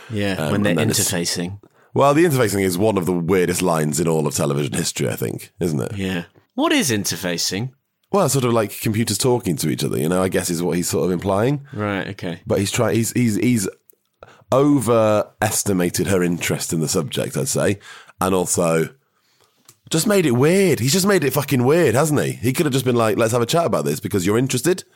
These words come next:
Speaker 2: But if you really translate what he's saying, he basically goes, "Oh my God, Janine, like, we are meant to be, you know, let's fucking get it on 'cause you have shown a vague interest in one thing that I've said." Which,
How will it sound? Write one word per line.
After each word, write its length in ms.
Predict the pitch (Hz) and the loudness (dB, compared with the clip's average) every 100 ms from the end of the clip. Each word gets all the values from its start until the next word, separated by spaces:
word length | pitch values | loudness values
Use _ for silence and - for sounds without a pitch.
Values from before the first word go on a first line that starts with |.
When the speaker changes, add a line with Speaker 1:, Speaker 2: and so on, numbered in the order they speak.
| - - | -20 -4
Speaker 2:
But 140 | 147 - | 0 2
if 80 | |
you 120 | 131 147 | 2 2
really 180 | 160 | 2
translate 400 | 143 139 117 123 | 2 2 2 2
what 140 | 113 104 | 2 0
he's 120 | 104 | 0
saying, 600 | - 123 82 - 71 104 - - - - | 0 2 0 -2 -4 -6 -10 -20 -14 -6
he 100 | 95 | -2
basically 400 | 117 107 87 90 | 0 0 -2 0
goes, 440 | 78 78 - - - _ _ _ _ - | 0 -2 -4 -8 -14 _ _ _ _ -6
"Oh 40 | 107 | -4
my 80 | |
God, 300 | 95 123 85 | 0 -2 -2
Janine, 520 | - 95 110 64 90 101 _ _ - | -4 -2 0 -2 -6 -8 _ _ -4
like, 240 | 98 87 - _ _ | -2 -2 -8 _ _
we 220 | 87 107 | 0 2
are 460 | 87 78 76 69 - _ _ _ _ _ | 2 0 -2 -6 -16 _ _ _ _ _
meant 220 | 85 82 | -4 -4
to 80 | - | -2
be, 260 | 85 73 - | -2 -4 -4
you 120 | 98 | -4
know, 200 | 78 71 - - | -2 -4 -10 -8
let's 260 | 90 80 - | -6 -4 -4
fucking 280 | 80 82 80 | -4 -4 -2
get 180 | 85 | -2
it 60 | 73 | 0
on 240 | 92 65 | -2 -4
'cause 240 | 64 67 65 | -4 -6 -4
you 300 | 73 67 65 - _ _ | -4 -2 -6 -10 _ _
have 180 | 80 80 | -6 -2
shown 180 | 78 | -2
a 40 | 69 | -2
vague 260 | 76 73 | -2 -2
interest 320 | 78 78 69 71 | -2 -4 -4 -4
in 140 | 76 | -2
one 140 | 78 | -4
thing 200 | 69 82 | -2 -4
that 80 | 71 65 | -2 -4
I've 80 | |
said." 260 | - 71 - - _ - - - | -2 -4 -6 -14 _ -20 -20 -10
Which, 440 | - 92 - - | -2 -2 -2 -4